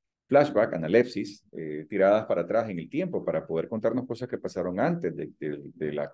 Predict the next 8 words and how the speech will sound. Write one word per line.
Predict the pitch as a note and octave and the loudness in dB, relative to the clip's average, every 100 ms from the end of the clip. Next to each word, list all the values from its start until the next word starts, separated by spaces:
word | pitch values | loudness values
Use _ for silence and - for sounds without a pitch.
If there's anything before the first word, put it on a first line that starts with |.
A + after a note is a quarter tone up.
| - | -8
del | D#2 D2+ | -8 -6
prólogo, | D2+ G#2+ G#2+ E2+ A2+ | 0 4 4 4 4
¿verdad? | A2 D2 C#2+ E2+ G#2 | 0 -4 -6 -4 -2
Donde | D#2+ | -4
él | D2+ | -8
cuenta | - D#2 F2+ | -8 -8 -8
su | B2 | -6
infancia. | A#2+ D#3+ D3 C3+ D3+ | -2 0 0 -4 -6